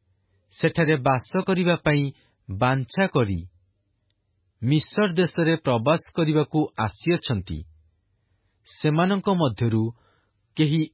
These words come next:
ଉତ୍ତୀର୍ଣ୍ଣ କି ରକ୍ଷାପ୍ରାପ୍ତ ହେବେ ନାହିଁ, କାରଣ ପଳାତକ ଲୋକମାନଙ୍କ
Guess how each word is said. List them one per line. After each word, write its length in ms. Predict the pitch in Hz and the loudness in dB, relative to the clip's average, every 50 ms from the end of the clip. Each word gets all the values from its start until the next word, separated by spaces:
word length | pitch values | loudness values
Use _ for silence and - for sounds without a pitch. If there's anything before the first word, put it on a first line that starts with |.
| _ _ - | _ _ -4
ଉତ୍ତୀର୍ଣ୍ଣ 540 | 151 143 - _ - 180 175 160 160 156 160 165 180 196 - _ _ _ _ _ _ _ _ _ _ _ _ _ _ _ _ _ _ _ _ | -4 -4 -4 _ 0 2 2 2 2 0 0 -2 -2 -6 -10 _ _ _ _ _ _ _ _ _ _ _ _ _ _ _ _ _ _ _ _
କି 140 | - 185 165 139 123 117 - _ _ _ _ _ _ _ - | 2 2 4 2 2 -2 -6 _ _ _ _ _ _ _ -2
ରକ୍ଷାପ୍ରାପ୍ତ 880 | 120 147 151 - _ - - 190 185 - - 180 165 - - _ _ - 170 147 | 0 0 0 -2 _ -4 0 0 0 2 2 0 0 0 -2 _ _ -2 0 0
ହେବେ 220 | 131 131 110 123 120 | 0 0 0 0 0
ନାହିଁ, 280 | 113 113 107 98 87 78 - - _ _ _ _ _ _ _ _ _ _ _ _ _ _ _ _ _ _ _ _ _ _ _ _ - | 0 0 -2 -2 -4 -8 -10 -16 _ _ _ _ _ _ _ _ _ _ _ _ _ _ _ _ _ _ _ _ _ _ _ _ 0
କାରଣ 260 | 156 160 156 156 151 147 143 143 135 - _ _ _ _ _ _ _ _ _ _ - | 2 2 4 4 4 2 2 0 -2 -6 _ _ _ _ _ _ _ _ _ _ 2
ପଳାତକ 500 | 147 151 165 190 214 - - 226 226 - 226 220 | 4 6 6 4 2 2 0 0 2 2 2 2
ଲୋକମାନଙ୍କ 720 | 202 160 - - - 147 151 151 156 165 175 180 180 - | 2 0 0 0 -2 0 0 0 0 0 -2 -4 -4 -2